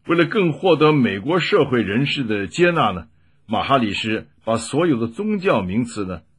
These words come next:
都去掉了，以科学或者是心理治疗这种名词来代替。那么于是有更多人中了他的圈套。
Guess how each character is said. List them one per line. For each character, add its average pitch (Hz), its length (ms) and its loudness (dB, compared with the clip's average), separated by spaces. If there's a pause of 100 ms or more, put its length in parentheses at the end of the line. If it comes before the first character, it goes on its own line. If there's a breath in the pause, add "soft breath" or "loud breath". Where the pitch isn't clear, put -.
(240)
都 160 140 0
去 147 300 -4
掉 82 220 -4
了， 69 160 -16 (240)
以 92 160 -6
科 156 340 0
学 120 480 -2 (140)
或 120 120 -2
者 92 160 -4
是 85 140 -10
心 208 340 -6
理 98 160 -4
治 123 300 -8
疗 95 380 -4 (160)
这 208 160 -4
种 101 140 -6
名 92 180 -6
词 87 160 -12
来 80 120 -10
代 78 200 -4
替。 - 260 -16 (400)
那 90 80 -10
么 92 80 -6
于 92 60 -6
是 92 200 -8
有 76 160 -8 (120)
更 104 260 -2
多 95 180 -4
人 80 280 -10 (320)
中 95 200 -6
了 76 80 -12
他 78 220 -16
的 71 80 -20
圈 - 240 -14
套。 - 240 -20